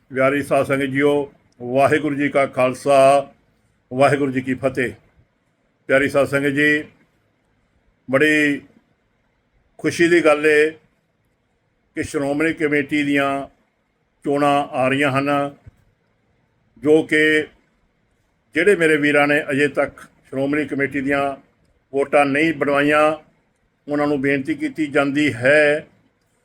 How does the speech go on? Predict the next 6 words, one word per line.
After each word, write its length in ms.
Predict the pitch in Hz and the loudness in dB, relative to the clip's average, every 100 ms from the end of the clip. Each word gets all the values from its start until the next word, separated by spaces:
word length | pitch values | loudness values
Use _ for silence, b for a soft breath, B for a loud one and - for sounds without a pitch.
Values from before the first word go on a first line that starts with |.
| _ _ 165 | _ _ -2
ਕਿ 140 | 156 | -2
ਤੁਸੀਂ 380 | 131 156 156 143 | -2 -2 -2 -2
ਜ਼ਰੂਰ 540 | 139 156 165 165 170 - _ _ _ _ _ - | -2 0 0 0 -4 -12 _ _ _ _ _ -4
ਆਪੋ 280 | 143 165 151 | -2 2 0
ਆਪਣੀਆਂ 300 | 151 156 143 | 2 0 0
ਵੋਟਾਂ 580 | 143 139 147 147 147 | -2 2 2 2 0